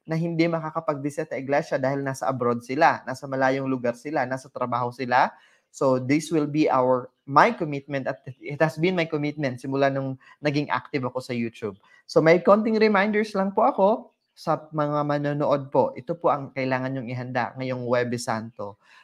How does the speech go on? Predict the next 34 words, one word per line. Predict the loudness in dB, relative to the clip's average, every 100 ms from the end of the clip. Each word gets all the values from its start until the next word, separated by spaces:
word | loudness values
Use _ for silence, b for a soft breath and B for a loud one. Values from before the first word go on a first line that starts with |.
| _
Para | 6 6
mas | 2 0
maging | -4 -4 -4
solemn | 4 6 8 6 4 -2
ang | -4
moment | 2 2 4 0 -2
ninyo | -6 -6 -4
habang | -2 -2 -2 -4
pinanonood, | -6 -4 -4 -4 -4 -4 -4 -6 b b _
you | -6
find | 2 4 4 0 -8
a | -12
quiet | -2 -2 -2 -6
place | -6 -4 -6 -12 -4
sa | -2
bahay | 0 0 -2
ninyo, | -4 -4 0 0 0 B B
sa | -2 -2
opisina | -2 -8 -4 -4
ninyo, | -2 -2 0 0
or | -2 -4
saan | -2 -2
man | -2 0
kayo | 0 2 2
aabutin | 2 2 0 -2 -4 -4 -4 -6 b _
na | -2
manonood | 0 0 0 -2 -2
kayo | -4 -4
ng | -4
virtual | -2 -2 -2 -4
Visita | -4 -6 -6
Iglesia | -8 -6 -8 -8
natin. | -10 -10 -12 -14
Okay? | 0 4 4